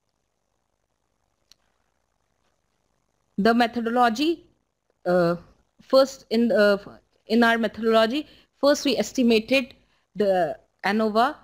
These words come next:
and genet-, uh, G C V and P C V, which shows, which would be hel-, uh, which will indicate the variability among the genotypes in our study. Secondly,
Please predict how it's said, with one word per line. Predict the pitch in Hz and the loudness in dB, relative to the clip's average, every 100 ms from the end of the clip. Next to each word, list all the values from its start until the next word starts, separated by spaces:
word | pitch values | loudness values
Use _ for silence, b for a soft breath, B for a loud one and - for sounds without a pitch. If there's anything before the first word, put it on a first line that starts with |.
| - | -8
and | 190 208 190 | -4 -2 -2
genet-, | 226 220 214 | -2 -2 -4
uh, | 180 190 180 | -2 2 2
G | 185 | 0
C | 220 262 | -2 0
V | 247 262 | 2 0
and | 247 | 0
P | 220 | -4
C | 202 214 | -6 -6
V, | 220 | -2
which | 220 220 | -4 -4
shows, | - 247 247 - b b b b _ _ - | 0 2 2 -4 b b b b _ _ -4
which | 226 | -2
would | 269 220 | -2 0
be | 262 | 2
hel-, | 240 233 220 | 2 0 -2
uh, | 190 196 190 | -2 0 0
which | 220 - | -2 -4
will | 254 | -6
indicate | - 214 214 220 247 226 | -2 0 0 0 0 0
the | 226 | 0
variability | 196 202 220 220 220 247 262 b b b _ _ _ | 0 -2 0 0 0 -2 -4 b b b _ _ _
among | 202 233 277 | 0 2 2
the | 262 | 0
genotypes | 196 214 202 202 220 - | 0 0 0 -2 -2 -4
in | 196 | -4
our | 180 175 | -2 -2
study. | - 165 151 143 _ _ _ _ | -2 -4 -4 -12 _ _ _ _
Secondly, | - 240 247 247 240 285 - | -4 -2 2 2 2 0 -6